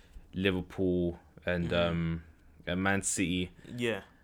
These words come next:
Speaker 1: I mean, it's, it's, it's, it's, uh, it's good for, it's good for English football, and, like, you know, you
Speaker 2: Mm-hmm.
Speaker 1: know, if they win the Europa League,
Speaker 2: Mm-hmm.
Speaker 1: if Man United win the Europa League,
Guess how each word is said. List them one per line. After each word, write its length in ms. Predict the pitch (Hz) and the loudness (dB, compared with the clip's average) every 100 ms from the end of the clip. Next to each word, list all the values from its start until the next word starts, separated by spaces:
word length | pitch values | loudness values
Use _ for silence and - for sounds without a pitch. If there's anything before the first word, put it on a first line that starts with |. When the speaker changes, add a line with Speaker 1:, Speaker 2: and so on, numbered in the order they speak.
| - | -12
Speaker 1:
I 120 | - 90 | -4 -2
mean, 260 | 87 82 | -2 -2
it's, 200 | 82 113 | 2 4
it's, 220 | 143 139 139 | 6 6 8
it's, 200 | 139 131 | 6 6
it's, 260 | 131 139 - | 4 4 4
uh, 80 | 120 | 2
it's 280 | 113 123 - | 4 2 6
good 200 | 165 160 | 8 8
for, 100 | 127 | 4
it's 340 | 107 92 117 | 0 -2 2
good 180 | 160 147 | 4 4
for 60 | 127 | 4
English 220 | 110 107 | 2 0
football, 300 | 123 104 104 | -2 0 2
and, 140 | 107 | 4
like, 160 | 107 101 | 4 2
you 100 | 117 | 0
know, 80 | 123 | -2
you 100 | 113 | -4
Speaker 2:
Mm-hmm. 160 | 127 135 | 2 6
Speaker 1:
know, 120 | 170 | 8
if 140 | 185 170 | 8 8
they 100 | 143 | 8
win 160 | 135 127 | 10 8
the 80 | |
Europa 300 | 117 117 110 110 | 6 6 4 2
League, 280 | 101 82 - - _ - | 2 2 -6 -18 _ -12
Speaker 2:
Mm-hmm. 220 | 123 123 | -8 -2
Speaker 1:
if 120 | 117 120 | 4 8
Man 140 | 147 | 10
United 220 | 143 127 | 10 8
win 140 | 117 117 | 6 4
the 80 | 113 | 6
Europa 280 | 110 107 | 6 6
League, 320 | 101 92 92 | 2 0 0